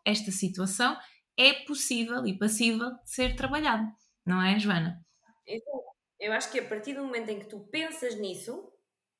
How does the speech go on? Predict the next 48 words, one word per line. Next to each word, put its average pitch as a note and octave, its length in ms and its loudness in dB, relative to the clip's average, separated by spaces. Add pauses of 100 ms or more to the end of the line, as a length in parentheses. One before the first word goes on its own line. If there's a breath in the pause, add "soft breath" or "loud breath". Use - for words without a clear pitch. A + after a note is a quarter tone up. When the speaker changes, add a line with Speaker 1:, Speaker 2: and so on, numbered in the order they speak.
(480)
Speaker 2:
não F#3+ 120 -8
é? G#3 240 -2 (240 loud breath)
Em G#3 120 -6
que - 40 -12
tu A3+ 100 -6
pensas, B3 440 -6 (180)
em G#3 80 -8
que G#3+ 60 -10
tu A3+ 80 -4
olhas A#3+ 260 -2
ao B3 60 -2
espelho G#3+ 420 -4
e G#3+ 60 -4
pensas, F3+ 440 -8 (120)
"Hum, A3+ 500 -4 (220)
não G#3+ 160 -4
gosto A3+ 240 -2
aqui A3 180 -10
bem G3+ 240 -4
de F3+ 60 -10
ver F#3+ 160 -2
esta, F#3+ 280 -4 (520 loud breath)
esta G3+ 280 -6
ruga, G#3 300 -2
ou E3 60 -2
estou G3 180 -6
a F3+ 40 -6
ficar - 320 -2
assim G3 260 -8
um G3 80 -6
bocado G3 260 -6
descaída." - 420 -8
A G#3+ 60 -8
partir A#3 300 -4
desse D#4+ 260 -6
momento B3+ 480 -4
é G#3 100 0
o A3+ 40 2
momento A#3 440 -4
de A3+ 380 -4
ligar G#3+ 500 2
à G#3+ 40 0
terapia F#3+ 340 -8
da F#3 140 -4
fala - 280 -10
para F3 180 -4
ir F3 140 -6
trabalhar. E3+ 400 -8